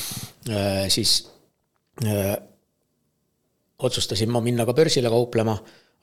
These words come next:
aga mind paelus hoppiski, et ma tahaks Ameerika börsile minna. Ja seesama pinisev modem, dual, dual A D S L, ehk siis sada kakskümmend kilobaiti alla ja üles,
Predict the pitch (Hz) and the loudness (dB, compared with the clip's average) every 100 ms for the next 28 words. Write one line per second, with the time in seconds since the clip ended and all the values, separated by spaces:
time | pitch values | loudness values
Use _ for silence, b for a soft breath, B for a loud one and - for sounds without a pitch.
0 | 107 107 110 127 - 120 113 113 127 - | -4 0 2 0 0 0 0 0 -2 -2
1 | 95 - 110 104 120 120 113 - 131 135 | -2 -2 -4 -4 -2 -2 0 0 0 0
2 | 101 - 95 - 80 80 78 78 - B | -2 -4 -4 -4 -6 -10 -12 -14 -18 B
3 | B B B - 101 98 113 113 131 113 | B B B -4 -2 0 0 0 0 -2
4 | 135 - - 135 98 107 113 143 110 92 | -6 -8 -4 -2 0 0 0 0 0 -4
5 | 95 101 - - - 123 104 101 101 117 | -6 -10 -14 -18 -2 2 2 0 -4 -8
6 | - - 117 104 101 101 110 - - - | -10 -4 -2 0 -2 -4 -8 -12 -16 -6
7 | 117 98 98 - 143 117 85 - B B | -4 -2 0 2 2 0 -4 -10 B B
8 | B - 98 - - 113 107 120 - 104 | B -18 -6 -2 -2 -2 -2 -2 -2 -4
9 | 98 - 104 120 117 101 104 107 107 98 | -8 -8 -6 -2 -2 0 -2 -2 -4 -6
10 | - 117 120 104 101 107 135 95 | -4 -2 0 0 0 0 2 2